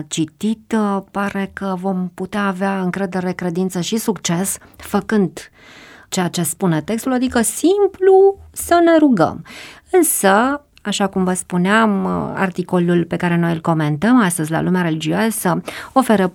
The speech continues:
publicului cititor o serie de exemple. De exemplu, este vorba despre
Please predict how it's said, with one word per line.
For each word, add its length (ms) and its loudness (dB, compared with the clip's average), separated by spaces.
publicului 400 0
cititor 880 2
o 100 2
serie 380 2
de 340 0
exemple. 580 2
De 60 -2
exemplu, 320 0
este 220 -2
vorba 360 0
despre 440 -4